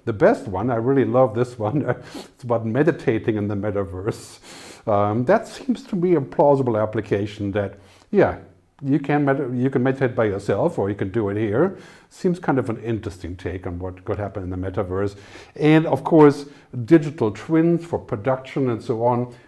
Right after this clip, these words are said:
uh, being able to essentially see spare parts and stuff in the metaverse. Siemens does that a lot, and a lot of really interesting things are happening here. Totally clear application, not a lot of really bad side effects. And ultimately, of course, shopping. This is Walmart.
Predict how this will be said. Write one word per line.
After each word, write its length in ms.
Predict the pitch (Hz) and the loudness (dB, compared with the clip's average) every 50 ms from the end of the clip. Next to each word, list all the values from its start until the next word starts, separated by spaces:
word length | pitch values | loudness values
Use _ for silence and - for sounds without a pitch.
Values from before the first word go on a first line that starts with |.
| _ - | _ -4
uh, 160 | 117 104 101 | -2 -2 -2
being 340 | 98 98 123 117 113 117 117 | -2 -2 -2 0 0 -2 -2
able 260 | 98 101 110 101 107 | -2 -2 -2 -2 -4
to 120 | 98 - 107 | -4 -4 -6
essentially 420 | 98 - 113 104 98 - 101 95 | -4 -4 -6 -6 -6 -6 -8 -8
see 460 | 90 - - - - 175 160 151 135 | -8 -10 -16 -6 -2 0 2 2 2
spare 340 | 123 - - - 123 117 120 | 0 -2 -2 2 4 4 4
parts 360 | 120 - - 113 110 107 104 | 4 4 4 6 6 4 2
and 100 | 104 101 | -2 -6
stuff 320 | 104 - - 104 104 104 - | -2 2 2 2 2 2 -2
in 120 | 120 110 | -2 -2
the 80 | 104 104 | -2 0
metaverse. 500 | 98 101 104 - 98 92 104 104 101 104 - - - - - | 0 -2 -2 -2 -4 -4 -2 -4 -4 -8 -14 -20 -20 -20 -12
Siemens 360 | - 104 117 123 127 123 117 117 | -2 0 2 2 4 2 0 2
does 240 | - 117 110 110 | 2 2 2 2
that 100 | 113 110 | 2 2
a 20 | 101 | 2
lot, 340 | 101 104 104 101 98 107 101 | 4 4 4 2 2 0 0
and 160 | 92 92 101 | -2 -4 0
a 40 | 107 | 4
lot 160 | 123 143 147 | 4 4 4
of 100 | 127 107 | 4 2
really 220 | 117 113 101 98 | 0 0 0 -2
interesting 360 | 107 104 - 101 - - 101 | -4 -4 -6 -8 -8 -8 -8
things 240 | 92 - 101 95 90 | -6 -6 -6 -6 -4
are 40 | 98 | -4
happening 400 | 92 104 104 98 92 95 98 92 | -2 -2 -2 -2 -4 -8 -6 -4
here. 220 | 104 110 104 101 101 - - - - - | -2 -2 -4 -4 -6 -12 -18 -20 -20 -2
Totally 320 | - - 180 175 165 143 127 | 4 6 6 6 6 4 0
clear 260 | - - 139 127 117 | 2 2 2 4 4
application, 680 | 104 104 - 107 - - 113 107 107 - - 107 101 - - - - - - | 2 0 -4 -4 -2 0 0 0 -2 -4 -6 -8 -8 -8 -12 -20 -18 -8 -4
not 220 | 120 120 139 147 | 2 4 4 6
a 40 | 147 | 6
lot 160 | 127 123 117 | 6 6 6
of 140 | 110 98 98 | 6 2 0
really 240 | 110 107 107 98 95 | -2 -2 -2 -4 -4
bad 320 | 90 104 101 95 92 - | -2 -2 -2 -2 -4 -4
side 260 | - - 104 104 104 | -4 -2 -2 -2 -2
effects. 400 | 107 101 - 113 101 101 101 - - - - - - - | -4 -4 -2 -4 -4 -4 -8 -14 -20 -20 -20 -20 -14 -6
And 200 | 135 127 139 131 | -4 -2 2 2
ultimately, 400 | 120 135 135 143 127 117 120 110 | 2 2 2 2 0 0 0 -2
of 120 | 104 104 | -2 -4
course, 200 | - 107 95 87 | -4 -6 -6 -6
shopping. 400 | 92 - - 160 156 156 160 147 | -4 -2 0 0 0 0 -2 -2
This 180 | 127 117 107 - | -2 -2 -4 -6
is 120 | 104 90 | -10 -10
Walmart. 640 | 104 107 123 131 139 135 135 131 127 127 127 127 - | -6 -2 2 2 4 4 6 6 6 6 4 2 -4